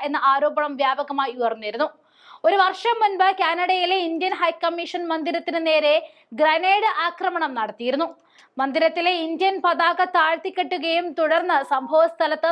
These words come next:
സംഘർഷമുണ്ടാക്കുകയുമായിരുന്നു. സംഭവത്തിൽ എൻ ഐ എ അന്വേഷണം തുടരുന്ന സാഹചര്യത്തിലാണ് അമൃത്പാൽ സിംഗിന്റെ വസതികളിൽ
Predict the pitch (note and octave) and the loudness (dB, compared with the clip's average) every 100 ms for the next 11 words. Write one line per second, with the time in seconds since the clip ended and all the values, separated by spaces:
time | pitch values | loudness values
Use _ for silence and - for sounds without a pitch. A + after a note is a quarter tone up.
0 | E4 D4 C#4 D4+ E4+ D#4 C#4+ D4 D4 C#4 | 0 -2 -4 -4 -2 -2 0 -2 0 -2
1 | A#3+ G3+ G#3 C4 D#4+ - _ _ _ - | -2 -2 -2 -2 -4 -6 _ _ _ -20
2 | - - D4+ E4 E4 F4 - D#4 E4+ E4+ | -6 -2 2 2 2 0 0 0 2 2
3 | E4 E4 D#4+ E4 E4+ F4 E4 E4 D#4+ E4+ | 2 2 -2 -6 -6 -2 0 0 0 -2
4 | F4 D#4+ E4+ E4 E4+ - E4+ E4 G4 F#4+ | 0 0 0 -2 -4 -2 0 2 4 2
5 | E4+ E4+ D#4+ E4 E4 E4 D#4 D#4 D#4 D4+ | 0 2 2 0 -2 -4 -2 0 0 -2
6 | D4+ B3+ D4+ D4+ | -6 -4 0 2